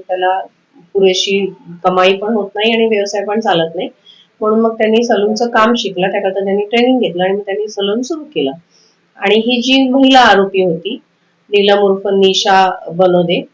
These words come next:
तर, अ, ही त्याच्या पूर्वीच्या, अ, मैत्रिणीच्या पार्लरमध्ये काम करत होती, तर तिच्याबद्दल त्याला माहिती होतं आणि तिला पण त्याच्याबद्दल माहिती होतं. तर तिने पण त्याला अप्रोच केलं आणि मग त्या दोघांनी मिळून तो व्यवसाय तिथे सुरू केलेला.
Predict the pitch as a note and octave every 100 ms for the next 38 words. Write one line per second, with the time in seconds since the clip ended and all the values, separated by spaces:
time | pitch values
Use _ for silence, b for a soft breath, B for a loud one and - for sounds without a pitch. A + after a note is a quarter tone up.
0 | _ _ _ _ - G#3 G#3+ A3 A3 C4
1 | C4+ A#3+ A#3+ B3 B3 A#3+ A#3 G#3+ A3+ A3+
2 | A#3 A#3 A3+ - - F#3+ F#3+ G3 G#3+ A3
3 | A3+ A#3 A#3+ A#3+ A#3+ - - B3 B3 A#3
4 | G3+ G#3 G#3+ G#3 A#3 B3 A#3+ B3 G3 F3+
5 | D#3+ G#3+ A#3 A#3+ A#3+ A#3+ A#3 A3+ A3+ A3+
6 | A#3 D4 C#4+ B3+ A#3+ F#3 - B3+ C#4+ B3
7 | B3 B3 C#4 C#4 C#4 D#4 D4 A#3 A3 A3
8 | A3 A3+ F3+ F3+ E3 D#3+ - - C#4 -
9 | B3+ B3+ B3+ B3+ B3 A#3+ A#3 A#3 A#3+ -
10 | A3 G#3 A3+ A#3 B3 B3+ b b b -
11 | B3 A#3+ A#3+ B3+ C4 B3+ B3+ B3+ C4 C4
12 | A#3 A3+ A#3 A#3 A#3+ C#4+ G#4 _ _ _
13 | _ - C4+ A#3 D#3+ C#3 D3